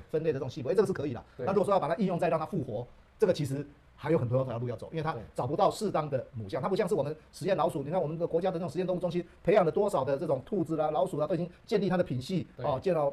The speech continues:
Speaker 1: 建立它可以去做一些药理的实验、抗药的实验啊，或者是一些免疫反应的实验，
Speaker 2: 嗯。
Speaker 1: 这是实验动物啊。
Speaker 2: 对。
Speaker 1: 那大象其实它没有实验动物这样子。
Speaker 2: 哦，
Speaker 1: 哎。
Speaker 2: 明白，明白。
Speaker 1: 明白。
Speaker 2: 哦，
Speaker 1: 好，
Speaker 2: 这样，
Speaker 1: 那这样子
Speaker 2: 大家知道，这个，那这样子等，等于复活长毛象没什么戏啦。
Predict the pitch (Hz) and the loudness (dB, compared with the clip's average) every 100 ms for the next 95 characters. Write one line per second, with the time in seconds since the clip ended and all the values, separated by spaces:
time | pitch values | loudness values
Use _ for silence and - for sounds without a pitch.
0 | 175 196 185 165 160 165 180 180 175 165 | 0 0 0 -2 -2 -2 -2 -2 -2 -4
1 | - - - - 202 156 139 - 175 165 | -10 -20 -20 -2 0 2 -2 -4 -4 -2
2 | 175 175 147 143 165 147 143 135 147 165 | -2 -2 -2 -2 -2 -2 -6 -6 -6 -4
3 | 170 147 175 123 143 123 160 - - 135 | -4 -4 -4 -4 -8 -4 -6 -6 -8 -6
4 | 202 190 139 139 131 113 95 - 123 - | -6 -4 0 0 0 -4 -8 -8 -10 -6
5 | 147 151 131 113 107 104 113 110 95 92 | -2 0 -2 -4 -8 -8 -8 -10 -12 -14
6 | 92 90 98 85 101 107 110 107 107 101 | -12 -14 -14 -16 -12 -10 -10 -10 -10 -10
7 | 104 95 90 87 90 92 78 82 - 90 | -12 -14 -14 -14 -16 -16 -18 -16 -14 -14
8 | 78 - - - - 110 98 - 165 156 | -16 -20 -20 -20 -18 -14 -12 -8 -10 -8
9 | 107 113 170 156 170 135 113 170 160 - | -10 -4 -4 -2 -2 -2 -4 -2 -4 -4
10 | 160 170 143 131 113 101 117 - 156 131 | -10 -8 -8 -10 -12 -12 -10 -10 -8 -8
11 | - 123 127 131 135 92 - 151 - | -8 -8 -8 -8 -10 -12 -14 -14 -14